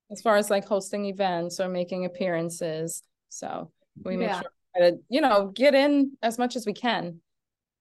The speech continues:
Speaker 2: Right. And is there a zoo close to where you are?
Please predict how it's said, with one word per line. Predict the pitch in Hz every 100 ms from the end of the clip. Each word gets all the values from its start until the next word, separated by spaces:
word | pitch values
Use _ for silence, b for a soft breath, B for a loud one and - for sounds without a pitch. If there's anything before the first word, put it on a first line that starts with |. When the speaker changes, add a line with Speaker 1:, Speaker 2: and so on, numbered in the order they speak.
| _ 214
Speaker 2:
Right. | 240 247 214 -
And | 277 -
is | 240
there | 277 349 302
a |
zoo | - 277 302 320 330 330 _ _ _ _ _ _
close | - 302 302
to | -
where | 302 311
you | 311 302
are? | 294 294